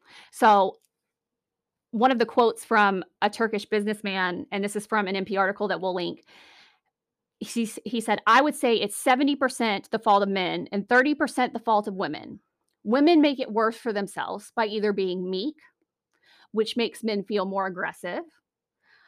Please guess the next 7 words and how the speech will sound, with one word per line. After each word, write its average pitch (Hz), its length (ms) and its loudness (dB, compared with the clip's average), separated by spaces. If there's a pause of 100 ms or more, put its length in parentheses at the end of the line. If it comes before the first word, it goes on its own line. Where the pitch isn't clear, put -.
(260)
or 285 180 4
they 277 160 2
overreact, 233 960 0 (320)
which 233 260 -4
triggers 240 440 -2
the 180 100 -12
men." - 400 -16